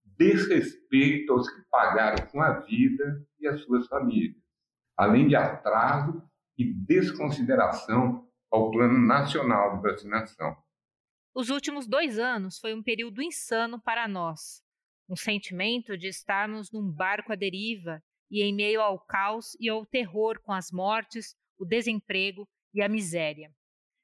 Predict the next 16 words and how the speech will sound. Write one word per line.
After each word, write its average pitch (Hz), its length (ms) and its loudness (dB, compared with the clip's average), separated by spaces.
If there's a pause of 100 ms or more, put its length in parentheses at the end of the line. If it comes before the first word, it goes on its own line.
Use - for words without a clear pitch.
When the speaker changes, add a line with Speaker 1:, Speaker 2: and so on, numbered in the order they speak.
(200)
Speaker 2:
Mas, 320 420 -2
por 247 160 -2
outro 226 280 -4
lado, 247 400 -2
vimos 233 280 -14
nascer 220 440 -4
diversas 214 580 -6
ações 226 520 -8
e 214 40 -8
iniciativas 208 800 -10
de 214 120 -14
solidariedade 226 1300 -6
e 214 100 -14
fortalecimento 240 920 -6
da 208 100 -10
cidadania, 196 680 -10